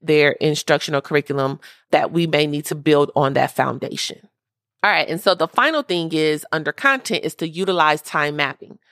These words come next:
especially in lesson plans. And the reason why I do this is because I like to create a sense of urgency when it comes to teaching. I also like for students to know how long we're gonna do something.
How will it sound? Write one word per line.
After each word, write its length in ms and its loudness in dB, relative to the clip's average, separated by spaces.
especially 540 -2
in 80 2
lesson 320 2
plans. 380 -4
And 100 -4
the 60 2
reason 320 -4
why 120 4
I 160 0
do 200 -8
this 400 -4
is 160 -2
because 360 -2
I 220 4
like 380 -2
to 120 -2
create 380 -2
a 60 -2
sense 240 -10
of 160 -10
urgency 420 -4
when 160 -6
it 80 -6
comes 320 -8
to 100 -16
teaching. 520 -10
I 160 2
also 400 2
like 260 2
for 120 -4
students 400 -10
to 80 -6
know 180 0
how 180 2
long 260 0
we're 120 -4
gonna 240 -4
do 160 -6
something. 480 -18